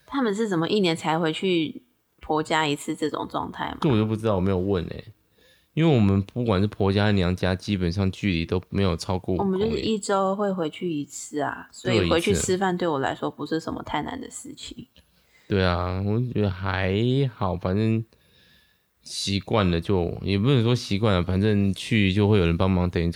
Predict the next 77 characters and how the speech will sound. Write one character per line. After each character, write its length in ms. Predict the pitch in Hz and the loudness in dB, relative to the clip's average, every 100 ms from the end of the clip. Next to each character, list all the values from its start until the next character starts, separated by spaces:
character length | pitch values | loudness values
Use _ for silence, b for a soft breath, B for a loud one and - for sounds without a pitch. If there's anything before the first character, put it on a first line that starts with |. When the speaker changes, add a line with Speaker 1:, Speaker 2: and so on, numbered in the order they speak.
| - | -4
Speaker 2:
顾 180 | 104 | -2
小 240 | 87 - - | -2 -2 -2
孩 140 | 95 - | -4 -4
啊， 240 | - 82 95 | -2 -2 -2
就 160 | - 95 | 2 2
会 80 | 90 | 4
有 60 | |
人 100 | 87 | 2
陪 180 | 87 95 | 0 -2
小 160 | - 95 | -2 -4
朋 100 | - | -4
友 120 | - - | -4 -6
玩 120 | - | -8
啊， 180 | 76 - B B B B - | -10 -12 B B B B -2
多 160 | 101 | 2
少 200 | 101 90 | 4 4
精 260 | 82 - 98 | 4 4 2
神 160 | 92 87 | 4 2
上 160 | 98 | 2
也 80 | 82 | 2
会 80 | 90 | 0
放 260 | - 90 | 0 0
松 200 | 82 82 | 0 -2
一 60 | 82 | -2
点 180 | 82 82 | -4 -6
点。 300 | - - - - - | -6 -8 -10 -14 -20
Speaker 1:
<laughs> 320 | - _ - | -20 _ -10
Speaker 2:
怎 100 | - | -4
么 140 | 87 | -2
了？ 240 | 85 78 98 _ b b b b _ _ - | -2 -4 -8 _ b b b b _ _ -4
Speaker 1:
就 120 | 156 | -4
是 800 | 156 151 131 - - - - - _ _ | -2 -2 -2 -6 -10 -14 -16 -20 _ _
俗 220 | - 156 | -10 -8
称 240 | 151 165 160 | -2 0 0
阿 120 | - | 0
公 180 | 156 165 | 0 2
阿 140 | 160 151 | 2 2
嬷 180 | 160 147 | 0 0
托 260 | - 156 | -2 -2
儿 100 | 147 | 0
所 280 | 147 - - | -2 -4 -8
这 100 | - | -4
样 140 | 147 147 | -4 -4
的 80 | - | -6
状 240 | 139 131 | -6 -6
态。 260 | - - - | -6 -10 -2
Speaker 2:
我 180 | 113 127 | 2 4
们 180 | 120 120 | 4 4
都 120 | 147 | 4
有 100 | 117 | 4
去 240 | 90 - | 2 0
啊， 180 | 110 95 | 2 4
也 220 | 95 92 | 2 2
没 120 | 92 | 4
有 80 | 117 | 2
直 60 | 98 | 2
接 120 | 95 | 0
丢 240 | 98 - 101 | 0 2 2
在 80 | 101 | 2
阿 160 | 87 | 2
公 140 | 87 92 | 2 0
阿 80 | |
嬷 180 | 87 90 - | 2 0 -2
家 220 | - - | -6 -6
啦， 100 | - | -4
虽 160 | - 98 | -2 -2
然 120 | 87 | -2
之 160 | - 98 | -2 0
后 200 | 95 87 | 0 0
可 160 | - | -4
能 160 | 92 92 | -8 -8
小 200 | - - | -8 -8
亮 200 | 85 87 | -6 -4
要 140 | 82 | -4
去 300 | - - 80 | -6 -6 -8
阿 200 | - - | -8 -10
嬷 220 | - 50 | -6 -8